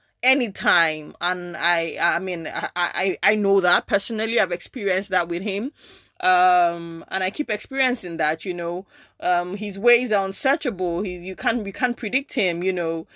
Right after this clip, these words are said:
he's the sovereign king. He can lead you anywhere. And so it's brilliant for me that you're asking me that, because then that means that you have a relationship with God. He speaks to you, he guides you. So it's very possible that God could say to you,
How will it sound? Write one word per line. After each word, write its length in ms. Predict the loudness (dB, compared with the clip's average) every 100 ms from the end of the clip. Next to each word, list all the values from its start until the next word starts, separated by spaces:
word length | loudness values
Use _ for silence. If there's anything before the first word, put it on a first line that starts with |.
| -20 _
he's 240 | 0 0
the 80 | -2
sovereign 480 | 2 2 4 2 2
king. 420 | -4 -4 -4 -4
He 160 | -4 -2
can 240 | -2 0
lead 220 | -2 -2
you 100 | 0
anywhere. 580 | 2 2 0 2 0 -4 -12 -20 _ _ -4
And 120 | 0
so 80 | 2
it's 140 | 2
brilliant 540 | 0 0 4 4 2 0
for 200 | -2 0
me 200 | -2 -2
that 200 | -4 -2
you're 100 | -2
asking 460 | 0 -2 -6 -8
me 100 | -6 0
that, 260 | 0 2
because 240 | 0 0 0
then 160 | 4
that 180 | 4 2
means 300 | -2 -4 -2
that 240 | -2 -2 -10 -20 -12
you 100 | -2
have 220 | 0 0
a 40 |
relationship 720 | 0 2 2 0 -4 -4 -6 -6
with 140 | -6
God. 260 | -4 -4 -8 _ _
He 140 | -8
speaks 460 | -8 -4 -4 -4 -6
to 100 | -6
you, 420 | -4 0 0 -2 -8 -12
he 140 | -10
guides 480 | 0 2 2 -2 -4
you. 140 | -8
So 180 | -2 -2
it's 280 | 0 -4 -6
very 480 | -4 0 2 2 0
possible 720 | -2 -4 -4 -4 -2 -2 -2 -8 -20 -14
that 240 | 0 0 2
God 200 | 0 0
could 160 | -6
say 280 | -4 0 0
to 140 | -2 -6
you, 260 | -4 -4